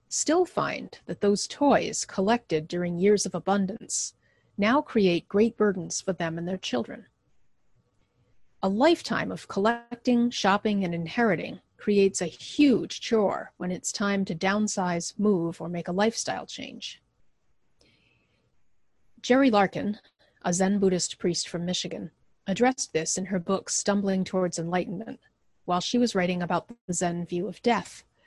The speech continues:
She writes, quote, "Spiritual practice includes being responsible to the people in the world around us. Leaving a home and paperwork in shambles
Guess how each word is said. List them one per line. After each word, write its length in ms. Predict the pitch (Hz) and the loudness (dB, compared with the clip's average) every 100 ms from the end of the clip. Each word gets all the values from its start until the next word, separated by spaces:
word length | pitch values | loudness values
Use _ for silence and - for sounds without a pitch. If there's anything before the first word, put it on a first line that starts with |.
| _ _ _ _ _ _ _ _ _ _ _ _ _ | _ _ _ _ _ _ _ _ _ _ _ _ _
She 160 | - - | -2 2
writes, 540 | 247 - - - - - | 4 2 0 -4 -6 -4
quote, 320 | - 165 - _ _ _ _ _ _ _ _ _ _ _ _ _ _ _ - | -2 -2 -4 _ _ _ _ _ _ _ _ _ _ _ _ _ _ _ -14
"Spiritual 640 | - - 285 339 - 226 | -8 0 2 2 2 2
practice 580 | - 190 175 - 185 - | 4 0 0 -4 -6 -6
includes 460 | 180 - 214 202 | -6 0 0 0
being 280 | - 208 208 | 0 0 2
responsible 680 | 190 185 220 226 233 254 233 | 0 -2 0 0 2 2 0
to 100 | - | 0
the 100 | 180 | -8
people 400 | - 196 185 190 | -2 -2 0 0
in 100 | 185 | 0
the 60 | 185 | 0
world 280 | 175 175 | -2 -4
around 320 | 185 202 202 202 | -2 0 0 -2
us. 400 | - - - - _ _ _ _ _ _ _ _ _ _ _ _ _ _ _ - | -6 -8 -8 -16 _ _ _ _ _ _ _ _ _ _ _ _ _ _ _ 4
Leaving 320 | 262 359 370 | 4 6 2
a 60 | |
home 380 | 254 226 214 208 | 2 0 0 0
and 140 | 180 170 | 0 0
paperwork 640 | 214 220 - 165 - 175 | 0 0 0 -2 -2 -6
in 80 | 196 | -6
shambles 840 | 180 - 101 95 - - - - | -2 0 0 0 -4 -6 -6 -8